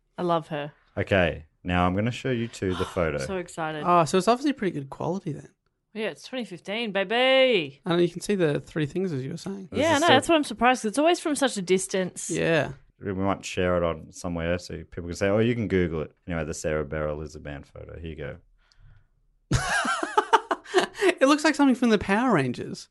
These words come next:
Speaker 1: She genuinely
Speaker 3: <laughs> Matt has just scrolled down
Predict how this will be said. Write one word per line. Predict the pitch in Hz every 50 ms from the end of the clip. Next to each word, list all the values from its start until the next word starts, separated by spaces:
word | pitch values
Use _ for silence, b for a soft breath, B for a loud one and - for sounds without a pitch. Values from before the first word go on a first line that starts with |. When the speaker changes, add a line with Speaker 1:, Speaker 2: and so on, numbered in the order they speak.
| _ _ _ _ _
Speaker 1:
She | - - - 262 240
genuinely | 202 - - 247 254 269 277 254 254 233 233 220 214 208 202 208 247 202 170 - - - - 214 -
Speaker 3:
<laughs> | - - - 302 214 -
Matt | 202 208 208 196
has | 185 -
just | 202 -
scrolled | - - 185 175 165 156
down | 165 156 156 156 156 156 156 -